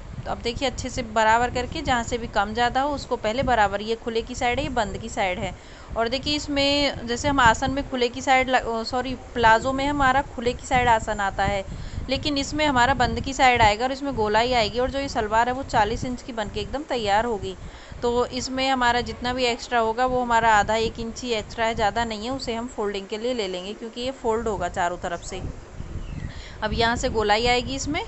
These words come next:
वो हम आपको बताएंगे। तो सबसे पहले यहाँ से आसन लेते हैं, बंद वाली साइड से लेना है आसन, प्लीज़ ध्यान रखिएगा।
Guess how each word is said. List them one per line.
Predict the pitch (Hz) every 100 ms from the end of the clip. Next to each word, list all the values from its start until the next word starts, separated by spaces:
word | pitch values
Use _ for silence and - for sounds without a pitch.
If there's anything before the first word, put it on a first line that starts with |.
| -
वो | - 226
हम | 220
आपको | 208 -
बताएंगे। | 214 220 214 226 269
तो | 285
सबसे | 269 254 285
पहले | 262 254
यहाँ | 254 240
से | 233
आसन | 277 226 226 262
लेते | 220 180 196
हैं, | 220 190
बंद | 185 208 226
वाली | 233 226
साइड | 226 214 208
से | 233
लेना | 208 196
है | 202 247
आसन, | 247 262
प्लीज़ | 254 254 285 -
ध्यान | 196 196 214
रखिएगा। | 220 233 226 269